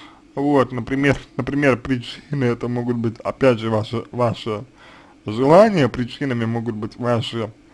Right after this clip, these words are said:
страхи, которые обуславливают и ревность, потому что вы ревнуете, по сути, того человека, который вам не принадлежит. Вот. И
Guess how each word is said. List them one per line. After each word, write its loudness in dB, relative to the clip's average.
страхи, 6
которые 0
обуславливают 2
и 4
ревность, 2
потому -6
что -10
вы -2
ревнуете, -2
по -8
сути, -10
того 2
человека, 0
который 0
вам 0
не -2
принадлежит. -6
Вот. 0
И 4